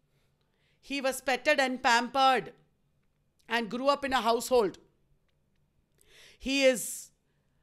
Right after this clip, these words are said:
uh, stolen from his family and taken to Klondike Gold Rush region in Yukon County. There was the Klondike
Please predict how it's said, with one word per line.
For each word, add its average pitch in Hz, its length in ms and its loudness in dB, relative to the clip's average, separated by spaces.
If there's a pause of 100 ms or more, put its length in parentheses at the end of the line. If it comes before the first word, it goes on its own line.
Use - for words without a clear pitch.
(320)
uh, 196 340 -2
stolen 294 720 8 (180)
from 233 260 -6
his 254 180 -8
family 226 540 -4 (300)
and 214 220 -6
taken 262 540 0 (320)
to 233 80 -6
Klondike 262 1000 2 (680)
Gold 247 340 4
Rush 262 260 -2
region 220 540 -2 (120)
in 214 180 -6
Yukon 262 600 0
County. 240 560 -4 (2500)
There 214 160 -4
was 220 120 -6
the 269 100 -4
Klondike 247 800 -2